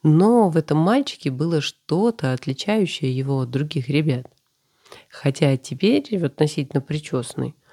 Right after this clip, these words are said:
он больше походил на обычного ребенка. Но все равно очень тяжелый взгляд серых глаз на детском лице отличал его от всех. Вспомнив,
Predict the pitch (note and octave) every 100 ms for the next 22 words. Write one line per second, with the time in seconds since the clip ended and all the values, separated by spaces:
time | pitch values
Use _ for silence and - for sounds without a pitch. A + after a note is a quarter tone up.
0 | _ _ D#3 C#3+ B2+ D#3+ D3 - - C3+
1 | C3+ F#3+ D3 C3 B2 C3 C3 C#3 C#3+ C3
2 | B2+ A#2+ - - _ _ _ _ _ C#3
3 | E3 B3 B3 - E3+ D#3+ D3 D3 B2+ B2+
4 | C3 E3+ D#3+ C3 B2+ B2+ C#3 C3 B2 A#2+
5 | B2 D3+ F3 - - C3 A#2 D3 A3 -
6 | C3 B2+ B2 - C3+ C#3+ - C#3 B2+ _
7 | _ _ _ C#3 C#3 B2+ - D#3+ E3 B2+
8 | C3 C3+ - - B2+ - _ _ _ _
9 | _ _ _ _ _ _ - - - D#3+
10 | G#3 D3